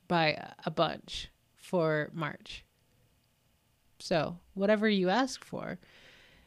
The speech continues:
if you believe it and you just keep following your inspiration, following what feels good, following the good ideas that you're having, the ideas that you're excited about,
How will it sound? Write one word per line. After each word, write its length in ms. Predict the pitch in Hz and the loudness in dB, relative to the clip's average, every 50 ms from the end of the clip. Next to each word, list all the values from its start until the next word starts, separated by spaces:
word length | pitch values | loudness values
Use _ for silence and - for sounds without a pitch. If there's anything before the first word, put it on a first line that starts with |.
| _ _ _ _ _ _ _ _ _ - | _ _ _ _ _ _ _ _ _ -6
if 180 | 175 165 - | -6 -4 -2
you 120 | 202 208 190 | -2 0 2
believe 360 | 185 196 208 226 247 233 226 | 2 4 4 4 4 4 4
it 260 | 202 180 175 - - - | 4 4 4 2 0 0
and 140 | 180 180 180 | 2 2 2
you 60 | 180 | 4
just 300 | 170 208 208 208 - - | 4 2 2 2 0 -2
keep 180 | - 247 233 | -4 -4 -2
following 400 | - - 262 262 285 311 311 285 | 2 4 4 4 4 2 2 0
your 140 | 277 247 233 | 2 2 2
inspiration, 720 | 226 233 226 - - - 175 170 185 - - - 175 151 160 | 2 0 0 -4 -2 0 0 2 2 0 -2 -4 -4 -6 -6
following 540 | - - 190 180 196 214 233 240 233 220 214 | -2 0 2 4 4 4 4 2 2 2 2
what 160 | 214 196 185 | 0 0 0
feels 260 | - 202 196 214 208 | 0 0 0 0 -2
good, 180 | - 151 - - | -4 -6 -4 0
following 380 | - 170 165 190 220 240 233 | 2 2 4 4 4 4 4
the 60 | 226 220 | 2 0
good 220 | 180 196 196 196 | 2 2 4 4
ideas 760 | 196 196 185 - 165 196 202 170 156 165 - - - - - _ _ _ _ _ _ _ _ _ _ _ _ _ _ _ _ _ _ _ _ _ | 4 4 2 0 0 0 0 0 -2 -4 -8 -10 -12 -14 -16 _ _ _ _ _ _ _ _ _ _ _ _ _ _ _ _ _ _ _ _ _
that 100 | 175 165 | -4 -2
you're 140 | 156 165 160 | -2 -2 -4
having, 500 | 156 - 170 170 175 156 - 185 175 175 - | -6 -6 -8 -10 -10 -10 -12 -12 -12 -14 -8
the 280 | - 180 175 180 - - - | -2 0 0 0 0 -2 -2
ideas 400 | 185 196 196 214 240 247 254 220 | -2 -2 0 2 2 2 2 2
that 140 | 220 190 180 | 2 0 2
you're 100 | 180 170 | 0 0
excited 460 | 165 - - - 170 175 202 220 202 | -2 -4 -4 -2 -2 -2 -2 -4 -6
about, 360 | 190 180 143 131 123 - - | -6 -6 -8 -8 -8 -10 -14